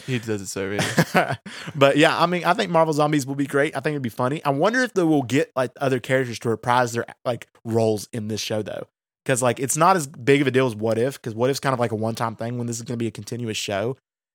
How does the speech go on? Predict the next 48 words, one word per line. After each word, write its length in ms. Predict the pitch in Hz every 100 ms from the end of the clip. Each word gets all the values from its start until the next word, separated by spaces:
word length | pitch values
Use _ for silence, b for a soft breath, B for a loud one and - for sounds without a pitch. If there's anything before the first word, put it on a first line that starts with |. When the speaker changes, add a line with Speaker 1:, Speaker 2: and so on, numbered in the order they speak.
| -
Speaker 2:
And 140 | 131 -
obviously, 420 | 139 208 202 190
this 140 | 165 151
show's 260 | 160 139
not 180 | 135 -
canon. 420 | 139 123 131 151
It 120 | 147
takes 180 | - 135
place 160 | 139 127
in 80 | 120
a 20 |
different 400 | 117 127 90 123
multiverse, 640 | 107 104 135 143 151 -
a 40 | 117
different 280 | 120 110
universe. 520 | 110 131 147 170 165 -
Speaker 1:
Yeah. 260 | 110 110 110
Speaker 2:
Um, 140 | 135 113
so 100 | 120
technically 400 | 233 294 269 262
it 40 |
is 140 | 254 -
canon, 280 | 220 208 170
but 80 |
it's 120 | 143 147
not 320 | 139 160 - _ -
'cause 120 | 139
it's 100 | 113
a 40 | 113
different 260 | 127 127
universe. 360 | 131 151 156 - _ -
But 240 | 151 135 - _ _ -
I 160 | 165
think 180 | 180 233
it'd 80 | 202
be 60 | 180
funny. 340 | - 170 165
I 40 | 156
think 140 | 160
it'd 80 | 151
be 40 |
great. 280 | 139 139 127
So 100 | 127
I 40 | 120
have 80 |
it 60 | 113
at 60 | 101
nine. 240 | -